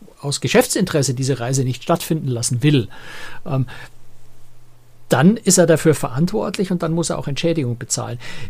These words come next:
Im Zusammenhang mit Corona kann man dieses ganze Thema Entschädigung, glaube ich, fast vollständig ausblenden, weil das ist zweifelsfrei eine unvermeidbare, außergewöhnliche, äh, außergewöhnlicher Umstand. Das heißt, das ganze Thema Entschädigung wegen entgangener Urlaubsfreuden und sowas kann man im Zusammenhang mit Corona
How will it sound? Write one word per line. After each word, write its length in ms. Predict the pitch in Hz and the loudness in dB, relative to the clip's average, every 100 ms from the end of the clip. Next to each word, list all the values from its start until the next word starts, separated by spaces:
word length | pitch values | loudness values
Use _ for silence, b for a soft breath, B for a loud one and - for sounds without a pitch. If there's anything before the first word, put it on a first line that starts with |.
| - | 2
Im 160 | 190 196 | 4 4
Zusammenhang 500 | 185 170 165 160 156 | 4 4 4 4 2
mit 160 | 131 | 0
Corona 640 | - 151 208 214 202 196 - - | 4 4 6 6 4 2 -2 -4
kann 160 | 175 | 2
man 100 | 170 | 4
dieses 260 | 170 156 156 | 2 0 0
ganze 260 | 143 156 151 | 0 0 -2
Thema 240 | 160 151 | -2 -2
Entschädigung, 500 | 135 - 143 151 143 | -2 2 4 4 2
glaube 260 | 139 131 135 | 2 0 0
ich, 120 | - | -2
fast 240 | 147 - | -2 -2
vollständig 580 | - 147 147 143 131 131 | 2 2 2 0 0 -2
ausblenden, 640 | 127 165 - 139 135 135 | -2 -2 0 0 0 0
weil 140 | 123 127 | -2 -2
das 160 | 131 | 0
ist 160 | 139 - | 0 0
zweifelsfrei 720 | 127 147 143 - - 131 190 | 2 2 2 0 2 4 4
eine 140 | 147 - | 4 2
unvermeidbare, 880 | 170 - 156 135 139 139 135 131 | 0 2 2 2 0 0 0 0
außergewöhnliche, 720 | 131 127 147 127 117 127 120 | 0 0 2 0 0 0 0
äh, 40 | 131 | -2
außergewöhnlicher 1040 | 135 131 139 131 143 143 123 131 135 123 | -2 -4 -4 -2 0 0 0 0 0 -2
Umstand. 400 | 156 160 - 143 - B B B | -2 -2 0 0 -2 B B B
Das 120 | - 131 | 0 4
heißt, 180 | 135 | 4
das 80 | 135 | 2
ganze 280 | 139 135 135 | 2 4 4
Thema 220 | 139 127 127 | 4 2 2
Entschädigung 520 | 120 156 156 135 127 | 4 6 8 6 4
wegen 200 | 131 127 | 0 0
entgangener 480 | 131 127 139 143 127 | -2 -2 0 2 4
Urlaubsfreuden 640 | 151 151 - - 131 131 | 4 4 2 0 2 2
und 80 | 123 | 2
sowas 240 | 123 123 | 0 0
kann 140 | - 123 | 0 -2
man 80 | |
im 40 | 117 | -2
Zusammenhang 380 | - 127 123 123 | -4 -2 -2 -2
mit 120 | 120 | -2
Corona 420 | - 117 135 143 | -4 -2 -2 -2